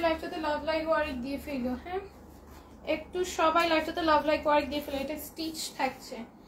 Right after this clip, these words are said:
এটা stitch থাকছে, সুন্দর আছে। তারপর আমার একটা live আছে, Check out করে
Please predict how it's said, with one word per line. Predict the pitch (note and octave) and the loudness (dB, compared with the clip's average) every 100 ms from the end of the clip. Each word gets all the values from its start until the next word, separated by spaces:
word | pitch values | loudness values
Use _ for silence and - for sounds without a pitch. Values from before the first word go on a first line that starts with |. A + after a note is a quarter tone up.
| - - - C#4+ | -20 -20 -4 -4
এটা | - E4+ E4+ - | 0 -2 -2 -6
stitch | - F4+ F4+ F#4+ - - - | -8 -2 2 2 0 -6 -4
থাকছে, | D#4+ A#3 - - C#4+ A#3+ A#3+ | -2 -2 -6 -2 0 0 -4
সুন্দর | - D#4 D#4+ E4 D4+ C4 | -12 -10 -6 -2 0 0
আছে। | A#3+ - B3+ A#3+ | -2 -10 -8 -8
তারপর | - - C#4+ C#4+ | -10 -10 -6 -4
আমার | D4 D4+ | -2 -4
একটা | D4 D#4 C#4+ | -6 -4 0
live | C4+ C#4 C#4 C4+ | 2 0 0 -4
আছে, | C4 B3 | -4 -6
Check | C#4 C#4+ | -4 -4
out | C4+ | -6
করে | D4+ | -2